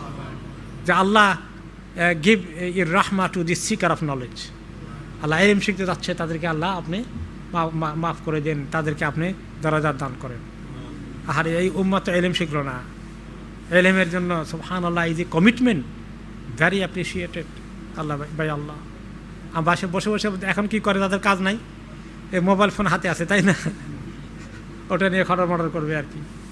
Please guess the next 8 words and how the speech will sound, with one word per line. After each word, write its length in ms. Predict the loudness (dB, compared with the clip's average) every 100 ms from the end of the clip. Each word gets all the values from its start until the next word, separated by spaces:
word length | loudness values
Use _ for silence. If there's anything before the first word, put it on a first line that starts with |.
| -14 -14 -16 -14 -8 6
এরপরে 260 | 6 8 8
আমরা 340 | 8 6 6
নিজেরা 380 | 6 6 6 6
যখন 240 | 4 2
এগুলো 240 | 2 4 2
শুনি, 520 | 4 6 6 6 2 -6 -14 -16 -16 -6
শোনার 420 | 4 8 8 6
পরে 600 | 4 4 6 6 4 2